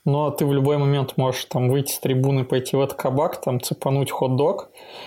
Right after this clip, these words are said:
Кстати, не знаю почему, но, э, англичане плюс-минус так же устраивают, э, свои буфеты, как у нас на новых стадионах, то есть там максимум пивас, какая-то такая закуска не очень здоровая.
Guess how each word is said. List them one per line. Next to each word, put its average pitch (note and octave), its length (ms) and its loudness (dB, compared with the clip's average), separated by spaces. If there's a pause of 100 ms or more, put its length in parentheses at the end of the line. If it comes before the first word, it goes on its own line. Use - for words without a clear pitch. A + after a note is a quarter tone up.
(160)
Кстати, B2 1120 2
не B2 140 4
знаю C3 180 2
почему, C3+ 460 0
но, B2 500 0 (380)
э, - 20 -4
англичане B2+ 1400 0 (640)
плюс-минус C3+ 520 0
так C3 200 0
же A#2+ 280 2
устраивают, B2+ 960 0
э, C3 340 -2
свои C3+ 280 0
буфеты, C3+ 500 0
как - 320 -4
у C3+ 140 2
нас C#3 260 0
на C3 80 0
новых B2+ 280 2
стадионах, C#3 600 0
то - 100 -4
есть B2 160 0
там C3 140 -2
максимум B2+ 460 0
пивас, C#3 520 0
какая-то A#2+ 540 -2
такая A#2+ 340 0
закуска B2+ 540 -2
не A#2+ 160 0
очень A#2+ 400 -2
здоровая. C3 580 2